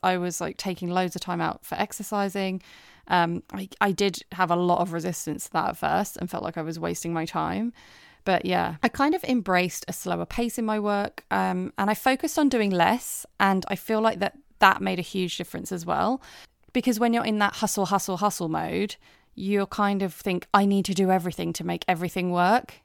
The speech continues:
And I don't think it necessarily works like that. Like, I can see clearly when I look back over the journey of my business that when I did actually knuckle down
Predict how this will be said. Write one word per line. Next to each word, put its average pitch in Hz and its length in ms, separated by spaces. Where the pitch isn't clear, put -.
And 202 140
I 202 60
don't 190 280
think 180 160
it 196 160
necessarily 180 500
works 170 320
like 190 140
that. 196 320
Like, - 180
I 190 60
can 185 180
see 190 340
clearly 180 460
when 220 140
I 180 80
look 175 300
back 180 260
over 175 160
the 170 100
journey 170 340
of 160 120
my 165 80
business 185 500
that - 160
when 180 140
I 175 100
did 170 280
actually - 320
knuckle 170 320
down 156 400